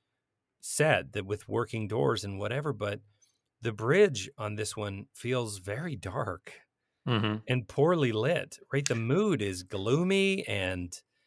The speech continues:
Speaker 1: I'm just like, "Did you run out of money before you lit the bridge?" The bridge was
Speaker 2: They
Speaker 1: always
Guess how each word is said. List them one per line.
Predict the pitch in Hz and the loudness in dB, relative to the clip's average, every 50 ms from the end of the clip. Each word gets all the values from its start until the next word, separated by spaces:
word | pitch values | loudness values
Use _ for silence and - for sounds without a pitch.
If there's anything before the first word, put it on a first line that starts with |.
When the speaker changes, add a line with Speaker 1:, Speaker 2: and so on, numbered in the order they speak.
| _ _ _ _ _ _ _ _ _ _ _ _ - | _ _ _ _ _ _ _ _ _ _ _ _ -2
Speaker 1:
I'm | 117 127 | 0 0
just | 131 143 135 - | 0 -2 2 2
like, | 139 123 107 - - - _ _ _ _ _ _ _ - | 2 2 2 -4 -16 -20 _ _ _ _ _ _ _ -4
"Did | 107 123 113 | -4 -4 -2
you | 120 123 | -2 -2
run | 113 113 127 143 151 | 0 2 2 2 2
out | 160 160 156 | 0 0 0
of | 135 | 0
money | 120 117 139 151 165 165 151 | 0 0 0 0 0 -2 -2
before | 139 127 - - 143 143 | -4 -6 -2 0 2 2
you | 139 131 123 107 | 2 2 0 -2
lit | 98 98 104 123 143 143 _ | -2 -2 -2 -2 -2 -2 _
the | - | -8
bridge?" | 104 - - 123 156 190 165 143 - | -8 -4 -4 -2 -2 -2 -4 -6 -8
The | - | -8
bridge | 113 110 - - 139 185 208 185 156 | -8 -8 -8 -4 -4 -4 -4 -4 0
was | 143 117 | 4 6
Speaker 2:
They | 120 | 6
Speaker 1:
always | 123 156 165 | 8 6 4